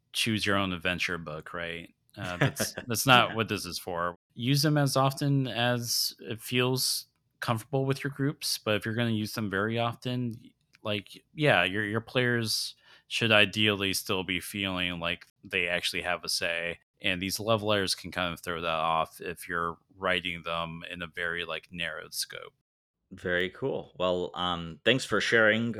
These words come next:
Speaker 2: those love letters with us. Uh, since I hadn't written a love letter in Cortex before, that gave me a lot of insight and ideas into how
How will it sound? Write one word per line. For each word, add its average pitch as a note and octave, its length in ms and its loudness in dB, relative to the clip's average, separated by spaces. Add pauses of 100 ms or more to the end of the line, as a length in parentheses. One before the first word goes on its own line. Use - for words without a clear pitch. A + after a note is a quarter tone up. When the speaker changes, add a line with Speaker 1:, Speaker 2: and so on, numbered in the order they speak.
(140)
Speaker 2:
those F#2 280 0
love F#2+ 160 -2
letters F2 280 -2
with F#2+ 160 -4
us. - 340 0 (100)
Uh, F2+ 260 0 (400)
since - 220 -4
I G2 80 6
hadn't F2+ 380 2
written F2+ 600 -2 (200)
a F2+ 100 -2
love F2+ 240 0
letter F2+ 220 2
in F#2 200 -4
Cortex - 440 -6
before, F2 580 -2 (160)
that F#2 240 -2
gave F2+ 160 0
me F2 120 -4
a E2 60 -4
lot E2+ 300 -2
of E2+ 220 -4 (120)
insight F#2 440 -2
and F2 100 -8
ideas D#2+ 480 -2
into E2 220 -8
how D#2+ 480 -2